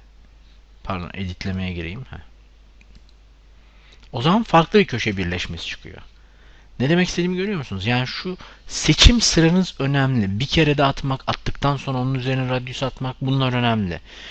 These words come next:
Yüzlere özellikle mesela silindirik yüzeylere radyüs atarken alacağın sonuçları bilin. Ne demek istiyorum? Dikkat edin, üst yüzü seçtiğim zaman dış bükey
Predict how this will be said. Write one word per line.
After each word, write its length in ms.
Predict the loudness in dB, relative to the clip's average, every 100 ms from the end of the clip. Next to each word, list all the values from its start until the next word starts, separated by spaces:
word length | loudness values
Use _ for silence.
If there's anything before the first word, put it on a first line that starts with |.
| -20 -6
Yüzlere 680 | -2 0 0 2 4 2 -2 -10 -20 -18 -8
özellikle 880 | -2 2 4 4 2 0 0 0 -6 -16 -20 -10
mesela 280 | -4 0 0
silindirik 680 | 2 2 2 2 0 0 -4
yüzeylere 460 | -2 -2 -2 -2
radyüs 340 | -2 -4 -6 -8
atarken 380 | -4 -4 -4
alacağın 460 | -4 -4 0 0 0
sonuçları 600 | -2 -6 -6 -6 -4 2
bilin. 320 | 2 2 0
Ne 100 | 0
demek 220 | 2 0
istiyorum? 420 | -4 -12 -12 -12 -14 -18 -20 -18 -8
Dikkat 280 | -4 2 2
edin, 160 | 0 -4
üst 220 | -8 -6
yüzü 160 | -10 -6
seçtiğim 420 | -4 -4 -4 -2
zaman 260 | -2 -2 -4 -6
dış 200 | -6 -6
bükey 340 | -2 2 2